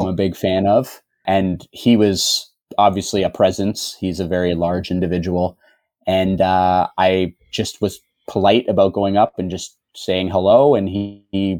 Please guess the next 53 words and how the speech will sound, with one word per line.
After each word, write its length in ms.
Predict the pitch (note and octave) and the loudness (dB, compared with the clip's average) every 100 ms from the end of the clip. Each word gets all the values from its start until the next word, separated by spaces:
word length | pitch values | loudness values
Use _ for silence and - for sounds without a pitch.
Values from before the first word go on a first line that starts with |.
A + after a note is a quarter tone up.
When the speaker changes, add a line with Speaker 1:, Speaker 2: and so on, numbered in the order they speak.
| - | -4
Speaker 2:
like, 180 | F#2+ F2+ | -4 -4
engaged 420 | F2+ F2+ F#2+ G#2 | -2 -2 -2 -4
in 80 | F#2+ | -2
conversation, 680 | F#2 F2+ F2 F#2 F#2 F2+ | -2 -4 -6 -8 -8 -8
and 120 | F2+ F2+ | -6 -4
he 80 | F2+ | -4
was, 280 | F2+ - _ _ _ - | -6 -8 _ _ _ -2
he 80 | B2 | 0
was 160 | G2+ | 0
such 280 | - F#2+ - | 0 0 0
a 40 | F2+ | -4
nice, 260 | E2+ E2 - - | -8 -10 -16 -20
such 440 | - - G#2+ - | -14 -2 -2 -2
a 20 | |
nice 200 | F2+ E2 | -8 -8
gentleman, 480 | - F2 F2 F2 E2+ - | -8 -6 -4 -6 -8 -10
and, 280 | E2+ F2 F2 | -8 -2 -2
uh, 240 | E2+ F2 | 0 -2
so 280 | - A#2+ A2+ | -2 0 2
open-minded 640 | G2+ F#2+ F#2+ F2 F2 F#2+ F2+ | 0 -2 -2 -2 -2 -2 -2
about 340 | E2+ F2 F2+ _ _ _ | 0 0 -2 _ _ _
just 180 | A2 - | -6 -4
meeting 400 | F#2+ F2+ F2+ F2 | -4 -2 -4 -6
fans. 680 | - G2 F#2 F#2 F2+ F#2 F2 | -4 -2 0 -2 -2 -4 -4
And 220 | E2+ E2 _ - | -4 -4 _ 0
he 140 | C#3+ | 4
didn't 200 | C3+ G2+ | 4 4
know 180 | G2+ G2 | 2 2
who 140 | F#2 | 2
I 100 | F2+ | 2
was 220 | F2+ F2+ | 2 -2
as 140 | E2+ F2 | -4 -10
a 40 | |
sports 340 | - F#2+ F2 F2+ | -6 -4 -4 -2
writer 280 | E2+ E2+ | -2 -2
or 20 | E2+ | -4
anything. 380 | F2 F2 E2+ F2 | -4 -6 -6 -4
Like, 180 | E2+ | -4
I 80 | F2+ | -2
didn't 180 | F2 F#2 | -2 -2
approach 360 | F#2 - F2+ - | -4 -4 -4 -6
him 60 | E2 | -10
with 140 | E2+ | -10
credentials 580 | - E2+ F2+ - F#2 F2+ | -6 -2 -2 -2 -6 -4
or 60 | |
anything. 300 | F2+ F2+ G2+ | -4 -4 -2
I 100 | F#2 | -2
just 160 | E2+ - | -2 -8
approached 360 | E2+ F#2+ F#2 - | -6 -6 -6 -6
him 80 | F2+ | -8
as 120 | E2+ | -8
a 60 | - | -8
fan, 460 | - F2+ F2 F2+ | -4 -4 -4 -6